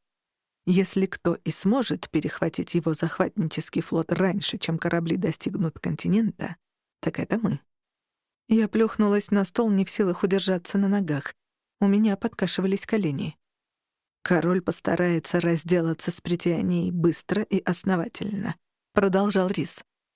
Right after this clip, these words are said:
«Попутно он будет стремиться разрушить стену. Там уже есть бреши.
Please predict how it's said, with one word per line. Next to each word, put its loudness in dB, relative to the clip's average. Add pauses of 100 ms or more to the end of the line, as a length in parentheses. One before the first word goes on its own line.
(400)
«Попутно 2 (140)
он 4
будет 2
стремиться 2
разрушить 0
стену. -2 (240)
Там 2
уже 2
есть -6
бреши. 0